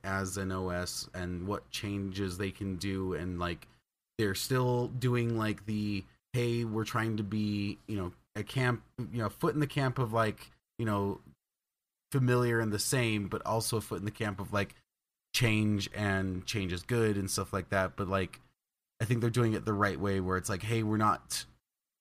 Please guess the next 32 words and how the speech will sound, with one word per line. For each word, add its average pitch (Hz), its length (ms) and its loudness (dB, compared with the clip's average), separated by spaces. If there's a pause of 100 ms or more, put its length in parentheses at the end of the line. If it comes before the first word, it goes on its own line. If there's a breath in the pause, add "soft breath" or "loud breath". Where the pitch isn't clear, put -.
(180)
eliminating 123 920 6
the 110 100 0
old 110 300 0
stuff - 380 2
to 113 120 -6
where 104 320 2
it's 98 160 -2
like, 98 240 -2
you 110 160 -2
can't 123 440 -2
go 113 120 0
back, 95 380 0
you 101 80 -2
can't - 580 -2 (1400)
do 120 240 4
the 107 120 2
thing, 98 680 -2 (400)
you, 107 100 -6 (220)
you, 113 100 -8 (340)
you're, 117 260 0
you 113 340 0
are 101 400 6 (320)
S 117 200 0
O 107 160 2
L." 92 300 2 (320)
They're 113 140 4
making 110 300 0
it 98 100 -2
so 113 180 0
it's 101 140 -4
like, 104 200 0
"Hey, 113 300 0